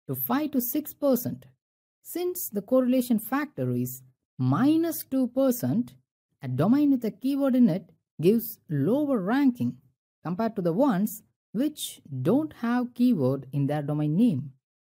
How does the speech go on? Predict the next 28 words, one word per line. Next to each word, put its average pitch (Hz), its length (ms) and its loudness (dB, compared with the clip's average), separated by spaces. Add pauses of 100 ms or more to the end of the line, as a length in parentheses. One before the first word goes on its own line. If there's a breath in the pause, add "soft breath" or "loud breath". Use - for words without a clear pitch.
So 262 320 -2
what 247 520 0
you 302 80 -2
can 269 280 0
infer 233 680 4
from 151 340 0
this 233 240 0
research? - 580 -2 (560)
Before 269 320 2
coming 277 280 6
to 247 140 2
a 208 60 -2
conclusion, 196 720 0 (400)
read 185 300 0
this 254 200 0
tweet 208 380 -4 (320)
from 135 320 0
Matt 196 220 0 (100)
Kurtz 180 400 -4 (100)
from 123 280 0
Google. 151 300 0 (380)
He 170 120 -2
had 294 280 -2
tweeted 277 300 0
in 247 160 6
two 233 100 0
thousand 196 380 -2
twelve 202 320 0